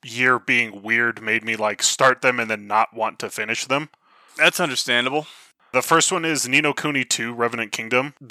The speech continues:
Speaker 1: Really, really good-looking J R P G,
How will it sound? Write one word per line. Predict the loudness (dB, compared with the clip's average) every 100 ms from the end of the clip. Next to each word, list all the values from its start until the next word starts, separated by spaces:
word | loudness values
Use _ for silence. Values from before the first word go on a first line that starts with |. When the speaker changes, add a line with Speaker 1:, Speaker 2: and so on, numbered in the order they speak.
| -4
Speaker 1:
Really, | 4 4 4 0 -4
really | -4 0 2 4 2 0 -6 _ _ _ _ _ -4
good-looking | -2 -2 0 0 2 0 0 -6 -16 _ -6
J | -2 0
R | 0
P | -2 -4
G, | 0 0 -2